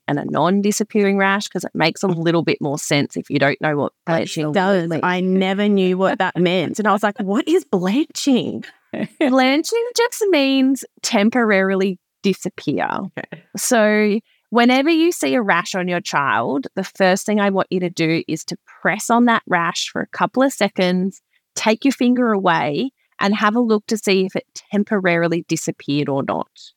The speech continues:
Speaker 1: So if it does do that, that's good.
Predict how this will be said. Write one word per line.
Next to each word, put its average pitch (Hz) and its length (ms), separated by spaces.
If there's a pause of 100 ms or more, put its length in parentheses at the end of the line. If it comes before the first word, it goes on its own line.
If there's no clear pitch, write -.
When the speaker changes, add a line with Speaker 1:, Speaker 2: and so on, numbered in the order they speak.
(360)
Speaker 1:
So 208 240 (100)
if 254 220
it 339 140 (240)
does 208 420
do 190 220
that, 180 380 (520)
that's 190 180
good. 190 260